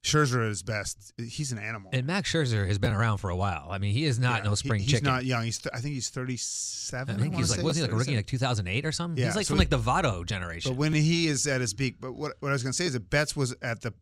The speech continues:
Speaker 1: at the dais with, or the podium, whatever, with, um, with Scherzer, and he was asked about, you know, comparing it, and Bo-, Mookie said, you know, there's nothing like Yankees Red Sox. And he really dodged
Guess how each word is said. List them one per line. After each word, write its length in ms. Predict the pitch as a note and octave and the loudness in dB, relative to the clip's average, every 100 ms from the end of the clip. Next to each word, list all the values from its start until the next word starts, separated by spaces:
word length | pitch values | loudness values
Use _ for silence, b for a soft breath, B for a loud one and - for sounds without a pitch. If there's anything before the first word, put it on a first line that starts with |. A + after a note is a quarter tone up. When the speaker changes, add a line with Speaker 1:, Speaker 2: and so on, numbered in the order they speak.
| - | -8
Speaker 1:
at 140 | A#2 | -6
the 80 | G#2 | -6
dais 500 | G2+ B2+ B2 G#2+ - | -2 0 0 -2 -6
with, 400 | A2 G2+ - - _ _ - | -8 -8 -12 -20 _ _ -8
or 120 | A2 | -8
the 100 | G2+ | -4
podium, 340 | - A#2 A2 | -2 -2 -2
whatever, 320 | G#2+ A#2 G#2 G#2 | -2 -4 -4 -4
with, 280 | A2 - | -4 -4
um, 320 | A2 G2+ G2 - B B B B B | -4 -4 -8 -10 B B B B B
with 160 | B2 A#2+ | -2 0
Scherzer, 480 | - G3 C#3 B2 A#2 | 2 2 2 2 0
and 100 | A#2 | -2
he 60 | |
was 160 | A2+ C#3 | -2 -2
asked 340 | D3 D#3 C3 | 0 0 -2
about, 380 | B2 A#2 A2 A2 - | -2 -2 -4 -6 -8
you 120 | C3+ | -4
know, 80 | A2+ | -4
comparing 400 | A#2+ G#2 D#3+ F3 | -4 0 0 0
it, 80 | B2 | -2
and 120 | A2+ G2+ | -4 -4
Bo-, 160 | B2+ _ C3+ | -6 _ -4
Mookie 360 | C#3 D3+ C#3+ | -2 -2 -4
said, 440 | A#2+ A#2+ A2 G#2+ - b b b b | -4 -2 -4 -4 -12 b b b b
you 80 | A#2 | -6
know, 140 | A2 G#2 | -4 -2
there's 220 | A2+ A2 | -4 -2
nothing 380 | B2+ A#2 A#2+ A2+ | -2 0 -2 -2
like 320 | A#2 A2 - | -2 -4 -8
Yankees 400 | G2+ G2 G2+ - | -10 -10 -12 -12
Red 160 | G2+ | -10
Sox. 240 | - G#2 A#2 | -10 -10 -8
And 80 | A#2+ | -6
he 60 | |
really 400 | A2 C3 C3 A#2 | -2 0 2 0
dodged 680 | - A#2 G#2+ G#2 G2+ - - | -4 -6 -4 -6 -8 -10 -12